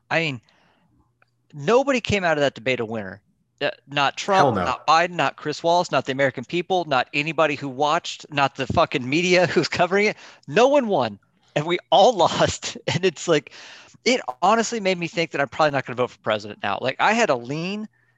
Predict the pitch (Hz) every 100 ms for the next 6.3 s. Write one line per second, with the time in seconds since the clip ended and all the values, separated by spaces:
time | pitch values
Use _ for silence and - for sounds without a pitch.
0 | _ _ - 190 214 214 220 220 - 156
1 | 165 151 147 - 175 185 175 - 170 208
2 | 208 180 160 190 160 - 147 - _ -
3 | - 262 320 - 190 156 - 180 - 165
4 | 143 196 196 78 - _ - 165 127 127
5 | 113 104 - - 170 127 - 151 131 143
6 | 95 - -